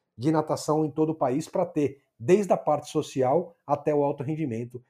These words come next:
Sendo assim, a gente colocando mais crianças e mais pessoas nadando, é, é, a longo prazo, nada é a curto prazo, a gente vai ter aí,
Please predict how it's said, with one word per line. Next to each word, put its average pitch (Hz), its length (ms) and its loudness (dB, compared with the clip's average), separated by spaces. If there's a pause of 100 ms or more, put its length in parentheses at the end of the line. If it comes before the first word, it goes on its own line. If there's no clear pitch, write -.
(120)
Sendo 143 320 -2
assim, 131 300 -4
a 117 40 -4
gente 127 200 -8
colocando 123 400 -4
mais 135 240 -4
crianças 139 600 -6 (220)
e 127 80 -6
mais 156 240 -2
pessoas 135 440 -2
nadando, 139 580 -2 (340)
é, 123 100 -4
é, 123 580 -4
a 135 120 4
longo 180 380 8
prazo, 156 460 2
nada 156 340 2
é - 20 2
a 143 40 -4
curto 139 280 -4
prazo, 180 500 -2 (360)
a 127 80 -2
gente 151 240 -4
vai 147 160 2
ter 147 180 0
aí, 139 360 0